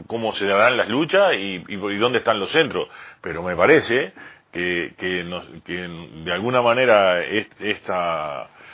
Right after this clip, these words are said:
esta salida, además de darle una perspectiva a la caja que nos permite sostener nuestra pri-, nuestro principio fundamental, que es la, la gestión tripartita y solidaria que tiene la caja,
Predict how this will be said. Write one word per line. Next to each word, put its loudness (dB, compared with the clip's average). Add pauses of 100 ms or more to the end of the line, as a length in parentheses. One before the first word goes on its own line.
(500)
esta -2
salida, 6 (400)
además 2
de 2
darle 6
una -6
perspectiva -4
a 2
la 2
caja 0
que -8
nos -12
permite -4
sostener -4 (400)
nuestra -4
pri-, -10
nuestro -6
principio -4
fundamental, 0
que -2
es -4
la, -4 (360)
la -6
gestión -4
tripartita 0
y -10
solidaria 0
que -6
tiene -6
la 0
caja, 0